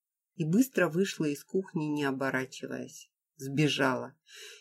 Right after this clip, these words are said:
Игорь шагнул было вслед, но тут же остановился, будто пригвожденный к полу ее отчаянным «пожалуйста». Хмыкнул, растерянно пожал плечами, глянул в дождливое окно.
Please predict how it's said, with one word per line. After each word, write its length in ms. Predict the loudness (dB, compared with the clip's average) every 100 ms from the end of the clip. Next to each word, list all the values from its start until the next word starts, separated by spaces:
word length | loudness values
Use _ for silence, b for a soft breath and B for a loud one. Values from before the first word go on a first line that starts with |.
| _
Игорь 300 | 0 8 8
шагнул 580 | 8 6 8 8 6 4
было 240 | 2 2 0
вслед, 500 | -4 2 4 4 2
но 140 | 0
тут 240 | 0 -2
же 120 | 0 -2
остановился, 880 | -2 -2 0 0 0 -2 -4 -8
будто 340 | -6 -4 -2 -2
пригвожденный 920 | 0 -2 0 -2 0 2 2 2 0
к 160 | -6 _
полу 260 | 2 4 2
ее 380 | 2 -2 0
отчаянным 680 | 0 0 0 0 0 -2 -4
«пожалуйста». 760 | -4 -4 -2 -4 -4 -14 _ -20 _ _ _
Хмыкнул, 800 | _ -2 6 6 6 2 2 2 _
растерянно 680 | 0 0 2 4 4 2 -2
пожал 420 | 0 0 2 -2
плечами, 800 | -4 -6 -6 0 2 4 2 -2 _ -4
глянул 580 | 2 6 6 4 0
в 60 | -2
дождливое 720 | -2 -2 -2 -2 -2 -4 -6
окно. 480 | -10 -12 -10 -8